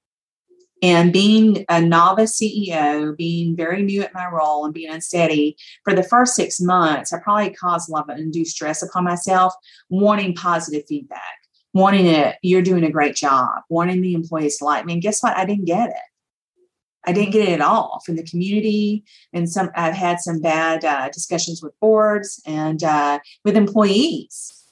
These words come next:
So then I had to come to the sharp realizations like, "Angela, you're wanting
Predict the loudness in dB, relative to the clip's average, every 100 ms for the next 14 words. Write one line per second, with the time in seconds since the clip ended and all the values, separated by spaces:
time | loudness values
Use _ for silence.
0 | -20 _ _ -2 2 2 2 0 0 -2
1 | -2 -6 -4 -4 -2 -4 -4 -6 -6 -6
2 | -6 -10 -12 -10 -6 -6 -6 -8 -8 -10
3 | -2 2 4 4 2 -4 -4 0 2 2
4 | 0 -2 -4 -10